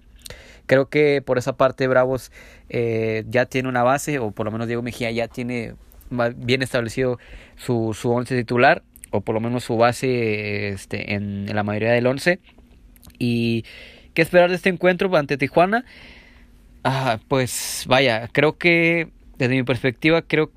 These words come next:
que, insisto, también creo que va a ser un partido muy parecido al que enfrentó Bravos ante Atlas, un, un Tijuana que va a tratar de,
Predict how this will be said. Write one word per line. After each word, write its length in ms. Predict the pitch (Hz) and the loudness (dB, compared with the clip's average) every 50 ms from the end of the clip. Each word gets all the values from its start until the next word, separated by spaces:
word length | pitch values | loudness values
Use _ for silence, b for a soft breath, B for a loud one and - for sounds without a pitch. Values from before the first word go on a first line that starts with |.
| - | -10
que, 1200 | - 151 156 156 156 156 160 160 160 160 160 160 160 156 147 135 127 - - - - - - 120 120 113 | -6 -2 0 0 2 2 0 0 0 0 0 0 -2 -2 -2 -2 -2 -4 -4 -6 -8 -8 -8 -6 -6 -6
insisto, 380 | 107 - 135 127 - - 117 | -2 -2 -2 -2 -2 -2 -2
también 240 | - 120 120 123 123 | -2 0 0 0 0
creo 160 | 147 139 131 | -2 -2 0
que 80 | - 147 | 2 0
va 40 | 135 | 0
a 40 | |
ser 100 | - 143 | 0 -2
un 80 | 143 135 | -2 0
partido 360 | - 135 131 - 143 139 143 | 0 0 0 0 0 -2 0
muy 160 | 143 143 143 | 0 -2 -2
parecido 420 | - 156 143 139 123 - 135 131 135 | 2 2 2 2 2 0 0 0 0
al 100 | 127 - | 0 -2
que 400 | - 131 120 113 110 110 107 107 | -4 -4 -2 -2 -2 -2 -2 -4
enfrentó 360 | 104 104 117 110 104 123 117 | -6 -6 -6 -6 -4 -4 -2
Bravos 260 | 120 123 127 123 117 | 0 0 0 0 -4
ante 240 | 120 110 - 117 113 | -6 -6 -2 -2 -2
Atlas, 380 | 117 - - 135 131 - - 117 | -2 -2 -4 -4 -4 -4 -6 -8
un, 340 | 117 113 117 113 113 113 - | -8 -6 -6 -6 -8 -8 -8
un 140 | 123 120 117 | -8 -6 -6
Tijuana 380 | - 120 - 127 123 127 117 | -6 -2 -2 -2 -2 -2 -2
que 120 | - - 113 | -2 0 0
va 80 | 113 117 | 2 0
a 40 | |
tratar 340 | 113 120 117 - 123 120 117 | 0 -2 -4 0 0 0 2
de, 200 | 117 123 117 B | 0 0 -2 B